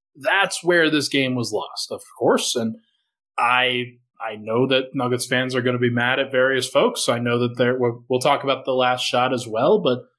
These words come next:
most important thing to note here is that Denver had a chance to win this one, despite the fact that they did not play well,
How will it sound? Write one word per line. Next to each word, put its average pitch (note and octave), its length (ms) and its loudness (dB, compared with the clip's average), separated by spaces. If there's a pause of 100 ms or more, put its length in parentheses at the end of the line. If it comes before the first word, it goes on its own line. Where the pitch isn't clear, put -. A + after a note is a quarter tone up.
(220)
most D#3 380 4
important E3 520 0
thing D3+ 240 -2
to C#3 100 2
note C3 300 4
here D3 360 2
is B2+ 160 -2
that C3 240 -2
Denver C3 300 0
had B2+ 180 0
a A2+ 60 -4
chance B2+ 320 -4
to A#2 100 -4
win A#2+ 220 2
this C3 200 -2
one, C3 160 -2
despite B2 440 -2
the A#2+ 120 -6
fact A#2+ 220 0
that A#2 80 -10
they A#2 120 -2
did A#2+ 220 -2
not A#2 220 0
play A#2 160 2
well, D3 500 0